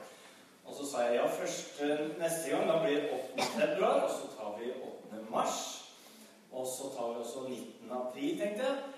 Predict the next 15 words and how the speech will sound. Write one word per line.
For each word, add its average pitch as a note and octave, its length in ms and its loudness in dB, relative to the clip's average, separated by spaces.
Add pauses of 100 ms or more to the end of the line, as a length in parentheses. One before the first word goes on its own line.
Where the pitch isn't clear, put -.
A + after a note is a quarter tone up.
(800)
Nittende A3 520 0
april! D#4 280 4 (380)
Tror G3+ 160 -2
du A#3 60 4
vi B3+ 180 4
lever B3+ 200 8
så - 300 8
lenge? D#4 260 10 (1800)
Så F#3+ 80 4 (100)
det, G#3 180 12 (640)
Oslo F#3 200 6
Torgersen E3 480 6
hadde F#3 260 6
et F3 80 2
godt F3+ 180 4